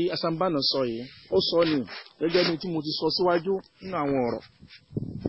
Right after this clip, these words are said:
Ẹ jẹ́ á di nǹkan kan mú, bàbá ń ṣàlàyé ọ̀rọ̀ àwọn sẹ́ẹ̀kì nínú Islam, pàápàá jùlọ sẹ́ẹ̀kì tí à ń gbé yẹ̀wò, Jama'atul Ikhwani al-Muslimin.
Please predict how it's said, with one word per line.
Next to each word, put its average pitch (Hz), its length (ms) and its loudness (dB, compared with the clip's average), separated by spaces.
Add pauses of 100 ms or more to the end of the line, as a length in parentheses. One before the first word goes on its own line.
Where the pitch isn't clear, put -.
(560)
Ẹ 170 100 -2
jẹ́ 190 180 4
á 202 80 4
di 175 100 -4
nǹkan 165 220 -2
kan 180 160 0
mú, 196 140 -2
bàbá 180 280 2
ń 185 80 0
ṣàlàyé 165 380 -2
ọ̀rọ̀ 165 200 0
àwọn 139 180 -4
sẹ́ẹ̀kì - 380 -6
nínú 143 180 -8
Islam, 120 340 -8 (800)
pàápàá 175 360 0
jùlọ 156 280 -2 (640)
sẹ́ẹ̀kì 190 360 -2
tí 165 180 -8 (200)
à 139 140 -8
ń 143 100 -4
gbé 151 240 -2
yẹ̀wò, 160 320 4 (720)
Jama'atul 147 500 -2
Ikhwani 147 500 0
al-Muslimin. 120 640 -6